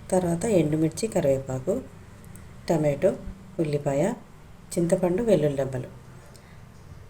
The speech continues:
ఇందులో వచ్చేసి ధనియాలు, జీలకర్ర, ఒక నాలుగైదు మెంతి గింజలు అనమాట. ఇప్పుడు ఇవన్నీ ఏంటంటే మనం వంకాయ ఇవన్నీ వేపేసుకుందాం, అంటే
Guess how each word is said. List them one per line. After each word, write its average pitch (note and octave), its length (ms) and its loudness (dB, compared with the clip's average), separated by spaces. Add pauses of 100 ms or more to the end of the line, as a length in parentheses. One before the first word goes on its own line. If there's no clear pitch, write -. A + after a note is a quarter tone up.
(400)
ఇందులో F#3 280 8
వచ్చేసి F#3 260 -4 (100)
ధనియాలు, E3 480 4
జీలకర్ర, D#3 440 0 (480)
ఒక A3+ 180 -4 (100)
నాలుగైదు F3+ 580 6
మెంతి E3+ 280 8
గింజలు D3 300 4
అనమాట. C#3 280 -2 (1000)
ఇప్పుడు G#3+ 220 6
ఇవన్నీ F#3+ 320 12
ఏంటంటే F#3 440 6
మనం F#3+ 220 8
వంకాయ F3 440 8
ఇవన్నీ E3 360 8
వేపేసుకుందాం, D#3+ 720 4
అంటే E3 160 0